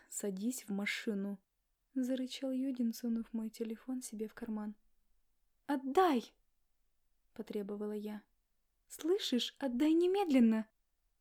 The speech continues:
Я взбесилась, ударив его ладонью в грудь,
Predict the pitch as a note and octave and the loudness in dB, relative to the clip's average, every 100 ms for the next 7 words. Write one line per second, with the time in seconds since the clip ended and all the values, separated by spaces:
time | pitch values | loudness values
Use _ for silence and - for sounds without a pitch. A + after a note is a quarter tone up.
0 | _ _ _ - C#4 C#4+ A#3+ G#3+ A3+ - | _ _ _ -4 0 0 0 -2 -4 -6
1 | C4+ A#3 - A3 A3 A3+ - - A3 G#3+ | -6 -6 -6 -6 -6 -8 -10 -8 -6 -4
2 | A3 A3 A3+ A3+ A3+ A3+ A3 - | -4 -2 -2 -2 -2 -2 -4 -8